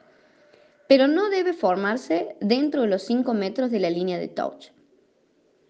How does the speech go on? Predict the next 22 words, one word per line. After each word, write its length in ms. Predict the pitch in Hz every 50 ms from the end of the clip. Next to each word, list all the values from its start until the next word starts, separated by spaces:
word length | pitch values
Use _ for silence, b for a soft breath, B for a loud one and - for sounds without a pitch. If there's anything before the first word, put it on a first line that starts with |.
| _ _ _ _ _ _ _ _ _ _ _ _
Si 200 | _ - - 254
en 100 | 262 302
un 100 | 339 370 349 262 247
scrum 520 | - - - 208 196 175 165 190 220 - - - _
la 200 | 202 196 180 190
pelota 400 | 185 185 185 208 214 208 196 180
está, 240 | 202 - 220 262 262 - -
está 320 | - 220 208 - - 170 -
sobre 600 | - - 190 180 180 190 190 240 285 - - - -
o 120 | 196 196
más 320 | 202 208 226 285 320 -
allá 320 | 254 208 196 180 196 196 202
de 80 | 196
la 100 | 185 175
línea 300 | 160 165 175 180 185 180
del 160 | 185 202 240 262
gol, 260 | 302 311 - - b b b b b b b b b b b b b
el 160 | - 262 262 233 220
scrum 520 | 226 - - 226 214 233 277 330 - - - -
ha 140 | - 247 233
terminado. 500 | 240 208 185 180 180 175 175 - - - - _ _ _ _ _ _ _ _ _ _ _ _ _ _ _ _ _
Formación. 640 | _ - 254 240 247 247 240 262 262 - 185 - -